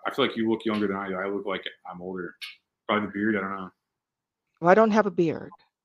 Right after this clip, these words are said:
Speaker 1: It's probably,
Speaker 2: But I
Speaker 1: it's
Speaker 2: don't
Speaker 1: probably what it is. I don't know. I'm
Speaker 2: I
Speaker 1: just
Speaker 2: don't
Speaker 1: like,
Speaker 2: think
Speaker 1: I
Speaker 2: that's it, though.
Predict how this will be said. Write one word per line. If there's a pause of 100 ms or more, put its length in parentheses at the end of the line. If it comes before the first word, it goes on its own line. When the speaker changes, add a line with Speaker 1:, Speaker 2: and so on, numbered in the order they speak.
(200)
Speaker 1:
It's
probably,
Speaker 2:
But
I
Speaker 1:
it's
Speaker 2:
don't
Speaker 1:
probably (140)
what
it
is.
I
don't
know. (480)
I'm
Speaker 2:
I
Speaker 1:
just
Speaker 2:
don't
Speaker 1:
like,
Speaker 2:
think
Speaker 1:
I
Speaker 2:
that's
it,
though.